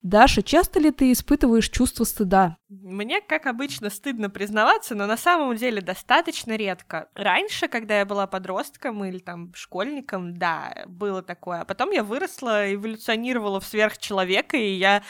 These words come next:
Speaker 2: очень редко творю какую-нибудь стыдную ерунду, поэтому в целом мне кажется, что я, ну, достаточно редко стыжусь.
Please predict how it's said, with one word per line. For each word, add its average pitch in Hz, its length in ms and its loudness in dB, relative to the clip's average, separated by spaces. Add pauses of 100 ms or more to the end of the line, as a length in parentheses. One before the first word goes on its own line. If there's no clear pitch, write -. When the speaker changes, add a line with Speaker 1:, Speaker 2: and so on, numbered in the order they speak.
(220)
Speaker 2:
очень 226 280 0
редко 220 380 2
творю 190 320 -2
какую-нибудь 180 600 -6
стыдную 180 540 -6
ерунду, 180 460 -4
поэтому 202 560 -2
в - 100 -14
целом 226 840 2
мне 180 260 -4
кажется, 208 500 0
что - 220 -14
я, 262 400 2
ну, 269 140 -8
достаточно 233 540 -2
редко 185 340 -4
стыжусь. 208 440 -8